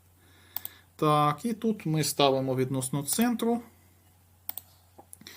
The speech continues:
Так, і беремо, власне, I. Так, сюди ставимо, власне, змінну I. Давайте її зараз сюди поставимо.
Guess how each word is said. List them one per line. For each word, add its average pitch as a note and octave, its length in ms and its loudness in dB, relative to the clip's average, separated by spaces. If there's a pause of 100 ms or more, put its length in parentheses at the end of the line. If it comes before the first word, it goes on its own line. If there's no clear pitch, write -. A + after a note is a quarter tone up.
(320)
Так, F3 360 6
і A#3 80 2
беремо, E3 420 4
власне, C#3+ 480 2
I. A#2 220 4
Так, G3 240 0
сюди C3 260 -4
ставимо, B2 480 0
власне, B2 360 -4
змінну B2+ 500 -2
I. A3+ 200 4 (340)
Давайте A#2 380 -8
її A2 120 -4
зараз G#2+ 280 -8
сюди A2+ 200 -10
поставимо. G#3+ 680 0